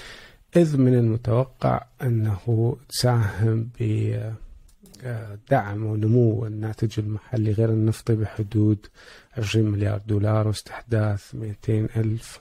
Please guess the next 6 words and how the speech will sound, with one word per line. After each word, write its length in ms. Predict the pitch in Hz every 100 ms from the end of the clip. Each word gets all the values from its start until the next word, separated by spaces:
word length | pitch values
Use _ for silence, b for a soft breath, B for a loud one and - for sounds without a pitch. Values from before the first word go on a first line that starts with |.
| 160
فرصة 520 | 143 - 113 - 127 113
عمل 400 | 113 113 110 110 120 156 _ _ -
بطريقة 340 | 120 113 113
مباشرة 560 | 110 120 127 156 156 - 135
وغير 200 | 120 110 - - - _ _ -
مباشرة. 560 | 120 110 104 - 127